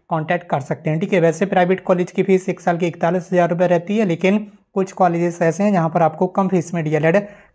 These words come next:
करा दिया जाता है, ठीक है। अगर स्टूडेंट्स की संख्या बढ़ती है, अगर आवेदन करने वाले स्टूडेंट्स की संख्या बढ़ती है तो निश्चित रूप से जो फीस है वो बाद में बढ़ जाएगी। इसलिए अगर आप अपनी सीट अभी से बुक करना चाहते हैं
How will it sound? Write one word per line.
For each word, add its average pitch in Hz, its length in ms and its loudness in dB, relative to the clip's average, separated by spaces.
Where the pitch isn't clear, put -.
करा 196 180 4
दिया 175 180 0
जाता 139 240 -2
है, 143 120 -6
ठीक 190 200 2
है। - 80 -2
अगर 208 260 2
स्टूडेंट्स 214 400 0
की 226 100 0
संख्या 214 340 2
बढ़ती 185 340 2
है, 175 60 4
अगर 190 280 2
आवेदन 196 300 2
करने 208 220 2
वाले 202 180 4
स्टूडेंट्स 196 320 -2
की 208 80 -4
संख्या 196 300 0
बढ़ती 170 280 0
है 214 60 2
तो 214 80 0
निश्चित 185 360 0
रूप 180 120 2
से 196 180 0
जो 185 120 0
फीस 185 300 -2
है 202 40 2
वो 190 120 0
बाद 160 260 2
में 180 140 -2
बढ़ 165 160 2
जाएगी। 185 260 2
इसलिए 202 260 0
अगर 170 140 2
आप 165 140 4
अपनी 175 200 -2
सीट 165 220 -2
अभी 165 160 2
से 185 140 0
बुक 180 160 -4
करना 180 200 0
चाहते 170 300 2
हैं 233 120 0